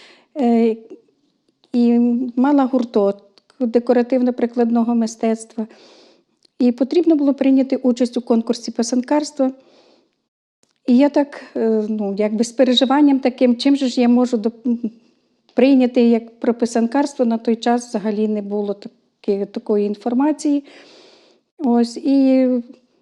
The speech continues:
відвідала бібліотеки, полистала трошки газети, і я мала, е, перше уявлення про писанку. І от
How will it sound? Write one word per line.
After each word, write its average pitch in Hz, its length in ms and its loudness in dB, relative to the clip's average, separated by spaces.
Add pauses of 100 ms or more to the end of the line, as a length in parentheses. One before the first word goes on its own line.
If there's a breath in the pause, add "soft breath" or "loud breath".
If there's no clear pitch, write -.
(300)
відвідала 233 420 4
бібліотеки, 214 680 0
полистала 220 800 0 (440 loud breath)
трошки 196 920 -2
газети, 277 640 2 (360 loud breath)
і 302 420 2 (100)
я 247 240 2
мала, 220 420 2 (180)
е, 190 320 -2 (260)
перше 214 420 0
уявлення 240 540 2
про 226 180 -4
писанку. 185 680 -6
І 226 280 -4 (160)
от 294 140 -4